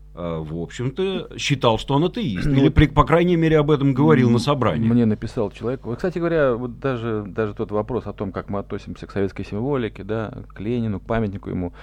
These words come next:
Speaker 2: он же очень деликатный. Мы же не можем с-, преобратиться, преобразиться за день, за один, да, почему-то жела-, по желанию, по велению, да. Мы, вот как я, м, говорил о замечательном светлом человеке, который не был воцерковлённым, Сергей Петрович Капица.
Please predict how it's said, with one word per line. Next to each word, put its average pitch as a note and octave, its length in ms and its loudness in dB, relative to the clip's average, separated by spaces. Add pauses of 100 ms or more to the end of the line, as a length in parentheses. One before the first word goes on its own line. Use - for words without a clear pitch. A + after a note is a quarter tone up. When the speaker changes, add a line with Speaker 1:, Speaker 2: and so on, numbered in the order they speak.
(180)
Speaker 2:
он D#3 100 -6
же E3+ 60 -2
очень D#3 260 -4
деликатный. C#3+ 560 -10
Мы A#2 140 0
же C3 80 2
не D3+ 100 2
можем D3+ 360 4
с-, G#2+ 280 -14
преобратиться, G#2+ 680 -2
преобразиться G2+ 680 0
за G2+ 160 0
день, F2+ 360 -2
за F2 100 -8
один, E2 280 -10
да, G2 180 -10 (440)
почему-то A2 420 -2
жела-, G2+ 420 2
по G#2 120 -8
желанию, G2 340 -2
по D#2+ 100 -8
велению, F2+ 420 -4
да. G#2 260 -6 (380)
Мы, D#3 280 4
вот A#2 160 2
как B2 220 -2
я, A2+ 160 2
м, G2 420 -4
говорил G#2+ 580 2
о F#2+ 280 -4
замечательном G#2+ 520 -2
светлом G#2 460 2
человеке, G#2+ 500 -2
который G2 380 -2
не A#2 160 4
был G#2 120 0
воцерковлённым, F#2+ 760 -6
Сергей G#2+ 240 -2
Петрович G#2+ 260 4
Капица. - 440 -4